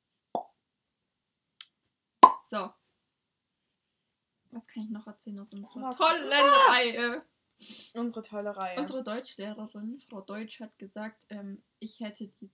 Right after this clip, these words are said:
Speaker 1: also wir hätten die Jungs ganz gut im Griff.
Speaker 2: <laughs>
Speaker 1: Hat sie wirklich mal gesagt. Aber
Speaker 2: Das
Speaker 1: so
Speaker 2: hört sich halt ein bisschen
Speaker 1: weird.
Speaker 2: falsch an.
Speaker 1: Ja, da darf man jetzt wirklich nicht falsch denken, aber
Speaker 2: Doch.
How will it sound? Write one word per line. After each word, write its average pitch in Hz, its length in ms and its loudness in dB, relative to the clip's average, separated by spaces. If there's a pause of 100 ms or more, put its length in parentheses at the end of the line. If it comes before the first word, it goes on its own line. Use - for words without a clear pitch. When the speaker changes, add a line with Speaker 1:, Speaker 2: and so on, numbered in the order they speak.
(140)
Speaker 1:
also 190 260 -14
wir 208 120 -10
hätten 214 300 -10
die 190 120 -12
Jungs 214 320 -10
ganz 208 200 -16
gut 226 180 -20
im 190 120 -14
Griff. - 260 -20 (580)
Speaker 2:
<laughs> - 560 -6
Speaker 1:
Hat 302 140 -2
sie 240 80 -8
wirklich 226 300 -6
mal 185 140 -14
gesagt. 190 340 -16 (1040)
Aber 240 120 -12
Speaker 2:
Das 262 220 -10
Speaker 1:
so 269 60 -10
Speaker 2:
hört 240 120 -10
sich 370 120 -8
halt 226 100 -4
ein 453 60 -6
bisschen 269 220 -8
Speaker 1:
weird. 214 180 -10
Speaker 2:
falsch 226 480 -12
an. - 140 -20 (1400)
Speaker 1:
Ja, 214 320 -8 (120)
da 240 80 -10
darf 262 260 -12
man 320 140 -8
jetzt 285 220 -12
wirklich - 260 -8
nicht 247 220 -14 (100)
falsch - 280 -20
denken, 208 420 -12
aber 208 300 -16 (480)
Speaker 2:
Doch. 233 300 0